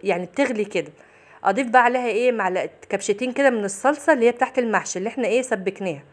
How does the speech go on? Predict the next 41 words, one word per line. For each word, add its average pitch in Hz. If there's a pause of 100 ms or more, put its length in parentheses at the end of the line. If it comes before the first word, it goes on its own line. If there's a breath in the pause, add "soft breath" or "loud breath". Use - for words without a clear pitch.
(420 soft breath)
دول 226
كبشتين 233
كده 285
ده. 254 (500 loud breath)
وحطي 220
برضو 226
لو 208
عايزه 220
تحطي، 220
ضيفي 220
مكعب 226
مرق 254
يا 196
ريت 240
حطي، 277
و-، 214
وشويه 330
زيت 277
كده 269
صغيرين 240
على 214
الايه، 202
الشوربه 233
دي، 151 (880 soft breath)
عشان 190
خاطر 254
تدي 220
لمعه 277
للمحشي 233
بتاعنا. 156 (240)
يعني 175
انا 202
ضفت 233
على 196
الشوربه 330
شويه 226
زيت 277
مع 185
ال-، 185
تسبيكه 196
الطماطم، 233